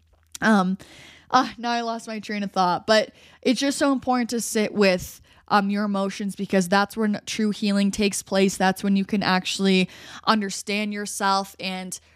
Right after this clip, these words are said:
really check in, because a lot of the times these negative emotions, these feelings of unrest have a reason,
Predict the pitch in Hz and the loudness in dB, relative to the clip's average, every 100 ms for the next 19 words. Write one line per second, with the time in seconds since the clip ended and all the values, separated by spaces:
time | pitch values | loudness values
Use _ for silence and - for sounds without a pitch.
0 | _ 214 247 254 - 202 - 190 180 196 | _ -2 0 0 0 -2 0 0 0 -2
1 | 202 202 196 196 202 202 - 208 202 196 | -2 -2 0 0 0 -2 -6 -4 -4 -4
2 | 180 190 190 190 190 185 185 - 185 190 | -4 -4 -2 -2 -2 -2 -2 -4 -4 -4
3 | - 190 190 185 185 185 185 185 - - | -4 -2 -2 -4 -4 -2 0 0 0 0
4 | 185 190 175 180 190 214 254 277 | 0 -2 -4 -4 -2 0 2 2